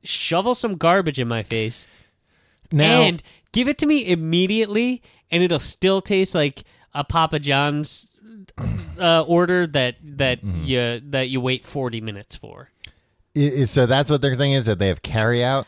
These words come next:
Speaker 1: Hot and ready, Tom.
Speaker 2: Hot and ready.
Speaker 1: Yeah.
Speaker 2: Hmm.
Speaker 1: So you go in there.
Speaker 2: Now, the rest of them, they got the hot part for the most part.
Speaker 1: Yeah, mostly.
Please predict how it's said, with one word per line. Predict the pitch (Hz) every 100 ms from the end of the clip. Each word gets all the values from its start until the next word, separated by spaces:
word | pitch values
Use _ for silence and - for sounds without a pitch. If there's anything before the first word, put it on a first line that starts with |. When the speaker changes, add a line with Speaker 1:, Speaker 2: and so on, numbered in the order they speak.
| -
Speaker 1:
Hot | - 180 - 160
and | 160 151
ready, | 151 113 92
Tom. | - 107 101
Speaker 2:
Hot | 104 110 98 - -
and | 95 98 98 85
ready. | 69 64 - -
Speaker 1:
Yeah. | 120 127 76
Speaker 2:
Hmm. | 64 - _ _ _ _ _ _
Speaker 1:
So | - 139
you | 131
go | 147
in | 160 165
there. | 175
Speaker 2:
Now, | 110
the | 101
rest | 110 175 -
of | 104
them, | 95 92 95
they | 123 123 135
got | 135 120
the | 95
hot | 101 90 -
part | 80 - - _ -
for | 113
the |
most | 95 87 78
part. | - - - _ _ _
Speaker 1:
Yeah, | 262 285 294 269 262
mostly. | 226 214 165 - 117 113 117